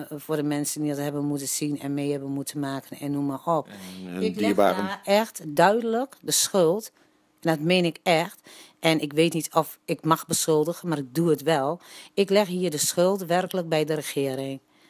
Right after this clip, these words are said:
Speaker 2: Oké.
Speaker 1: En ik kan daar ook echt niks anders van maken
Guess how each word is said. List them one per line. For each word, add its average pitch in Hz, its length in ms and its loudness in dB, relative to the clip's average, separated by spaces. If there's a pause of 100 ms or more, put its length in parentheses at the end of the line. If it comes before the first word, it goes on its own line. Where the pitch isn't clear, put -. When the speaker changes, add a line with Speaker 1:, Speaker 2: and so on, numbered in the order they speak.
(1120)
Speaker 2:
Oké. - 100 4
Speaker 1:
En 160 320 2
ik 175 140 -4
kan 190 180 4
daar 170 140 6
ook 151 180 0
echt 226 260 2
niks 196 320 0
anders 185 360 0
van 160 140 -4
maken 196 520 0